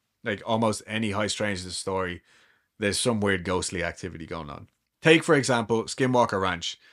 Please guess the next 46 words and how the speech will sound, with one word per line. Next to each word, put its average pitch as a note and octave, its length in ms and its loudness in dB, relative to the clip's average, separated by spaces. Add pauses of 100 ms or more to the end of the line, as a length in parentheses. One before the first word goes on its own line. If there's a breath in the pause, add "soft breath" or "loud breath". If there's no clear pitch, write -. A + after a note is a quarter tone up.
(120)
That C#3 180 4
was C#3 240 4
just B2+ 320 0
a G#2+ 280 0 (100)
gallimaufry A2+ 880 0 (160)
of G2+ 220 -4
paranormal F#2 520 -2
activity. F2 480 -14 (160)
That A2 180 0
was G#2 120 0
a A2 60 0
word G2+ 260 4
that F#2 120 0
I F#2 260 2
looked G2 320 0
up F2 160 -6
the F2+ 100 -4
other F2 120 -4
day E2 220 0
'cause F2+ 160 -8
I F2 80 0
was F2 240 -4 (460 loud breath)
trying B2+ 140 4
to B2 60 4
think A#2+ 180 2
of A#2 100 2
a A2 120 6
more A2 200 6
sophisticated G#2+ 600 2
way G2 200 4
of F2+ 100 0
saying F#2+ 260 -2
fuck - 320 -4
ton. A2+ 280 -2 (1500 soft breath)
But D#3 300 8 (160)
Skinwalker D3 480 8
Ranch G#2+ 340 4
was A#2 260 6
a A2 60 4
real, G#2 280 6
like, G2+ 380 -2
smorgasbord G2+ 880 4
of G2+ 200 -8
high A#2 180 4
strangeness G#2+ 560 2
of G2+ 300 0